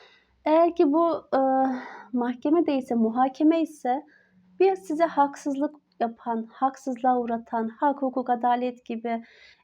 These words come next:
e, olmasa da yani bir bana haksızlık yapan insanlara bir güce geliyorsunuz da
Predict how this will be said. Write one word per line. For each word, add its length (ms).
e, 180
olmasa 600
da 60
yani 460
bir 260
bana 380
haksızlık 440
yapan 360
insanlara 840
bir 80
güce 240
geliyorsunuz 720
da 200